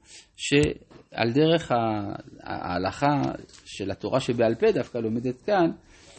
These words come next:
מה זה אם זרחה השמש עליו? שברור שהוא לא בא להרוג אותך.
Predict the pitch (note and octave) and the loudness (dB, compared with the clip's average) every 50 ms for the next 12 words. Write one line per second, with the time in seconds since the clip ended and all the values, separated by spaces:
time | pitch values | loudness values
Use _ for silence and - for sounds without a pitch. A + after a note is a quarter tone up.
0 | - _ - C#3 C#3+ D3+ D#3+ D3+ C#3 B2 B2+ B2 - C3 B2 A2+ - A#2+ A2+ A2+ | -20 _ -2 0 2 4 4 4 4 4 2 0 0 -2 -2 -2 -2 -4 -4 -4
1 | A2+ A2+ G2+ G2+ - - G2+ G2 G2 A2 C#3 F3 G3+ G2+ - - - - - A#2+ | -4 -4 -4 -4 -2 -2 -2 -2 -2 0 0 0 0 -2 -4 -10 -12 -2 -2 -2
2 | A2+ G#2+ A2+ A#2+ A#2 A#2 D#3+ A3+ B3 A3 G3+ G3+ G#3 C#4 - - - - C#3+ C3+ | 2 4 4 4 6 6 6 8 8 8 6 6 4 0 -6 -10 -6 -2 2 2
3 | C3+ C3+ D3 D3+ C#3+ C#3 C3 B2 A2+ A2+ A2 G#2+ G2 F#2+ F2 - - | 4 6 4 4 4 4 4 4 4 4 2 2 0 -2 -6 -8 -14